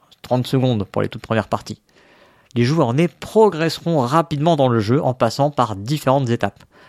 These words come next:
La première, c'est la naïveté. On va poser ses tuiles et croiser fort les doigts en espérant que ça fasse pas complètement n'importe quoi et que ça rapporte des points. Tout cela sans se soucier de l'ordre de résolution des vaisseaux.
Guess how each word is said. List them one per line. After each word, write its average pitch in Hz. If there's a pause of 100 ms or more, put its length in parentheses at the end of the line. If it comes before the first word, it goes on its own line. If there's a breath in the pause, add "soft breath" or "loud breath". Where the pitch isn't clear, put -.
La 120
première, 151 (180)
c'est -
la 120
naïveté. 117 (500 soft breath)
On 95
va 98
poser 110
ses 104
tuiles 113
et -
croiser 98
fort 139
les 117
doigts 107
en 107
espérant 123
que 127
ça 107
fasse 123
pas -
complètement 127
n'importe 117
quoi 127
et 135
que 107
ça 101
rapporte 98
des 107
points. - (720 loud breath)
Tout 123
cela 131
sans 165
se 143
soucier 131
de 113
l'ordre 127
de 117
résolution 113
des 117
vaisseaux. 104